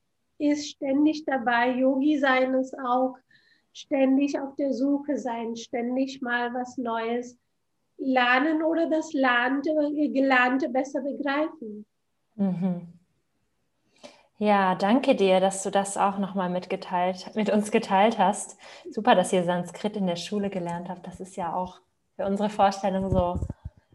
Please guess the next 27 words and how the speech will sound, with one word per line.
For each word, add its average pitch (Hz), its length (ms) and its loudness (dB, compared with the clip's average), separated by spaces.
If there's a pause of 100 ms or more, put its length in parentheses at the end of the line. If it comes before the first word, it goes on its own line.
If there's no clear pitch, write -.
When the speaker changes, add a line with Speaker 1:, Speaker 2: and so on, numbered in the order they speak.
(120)
Speaker 2:
weit 220 320 6
weg, 254 220 6
aber 185 200 6
ich 185 80 2
find's 294 400 0
Speaker 1:
Das - 0 -
Speaker 2:
super, 349 340 6
Speaker 1:
ist - 0 -
Speaker 2:
super 415 340 6
Speaker 1:
ganz 370 240 4
Speaker 2:
schön. - 80 -20 (380)
Speaker 1:
schön 311 440 2
im 302 220 0
Vergleich 277 500 2
zu 294 200 -4
was 277 280 0
man 269 180 0
alles 269 380 0
da 277 140 -6
noch 269 220 -4 (120)
kann. 233 300 -2
Also 240 480 -4 (160)
Speaker 2:
Ja, 226 400 10
ja. 196 520 6 (160)
Speaker 1:
so 277 240 -4 (100)
viel. 240 400 -4 (760)
Speaker 2:
Ja. 196 640 6